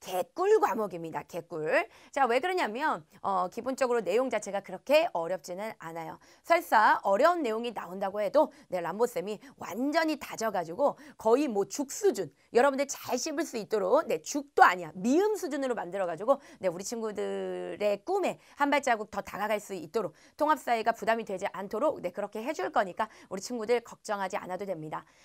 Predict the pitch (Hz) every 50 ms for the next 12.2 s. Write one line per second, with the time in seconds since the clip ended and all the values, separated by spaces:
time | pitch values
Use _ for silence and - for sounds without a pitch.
0 | - - - 277 262 269 302 - 370 370 392 381 370 370 - - 226 220 285 294
1 | 294 294 277 269 262 262 262 254 254 254 254 247 247 247 247 240 240 240 233 233
2 | 240 233 233 196 180 196 196 196 - - 156 151 160 185 190 165 156 _ - 262
3 | 269 - - - - - 196 262 302 311 294 277 277 - 254 254 240 - 247 247
4 | 233 - 202 196 240 240 220 160 151 - 160 156 156 156 156 160 - _ _ _
5 | _ - - 240 254 254 247 269 254 - 226 226 240 247 233 - 262 247 220 196
6 | 151 170 190 226 240 233 214 220 220 214 214 226 220 214 - 233 240 254 240 226
7 | 208 190 180 175 190 190 196 190 - 277 285 277 247 233 226 208 202 196 220 226
8 | 196 170 185 208 226 220 240 - 180 - - 175 185 262 311 247 - _ - -
9 | _ - 175 - - 202 202 220 220 214 208 202 214 - - 180 175 180 214 214
10 | 202 175 160 160 170 165 - _ _ - - - - 220 285 294 - 339 311 311
11 | 269 294 277 269 285 302 277 294 285 240 214 214 220 220 - 311 320 269 220 175
12 | 190 240 208 151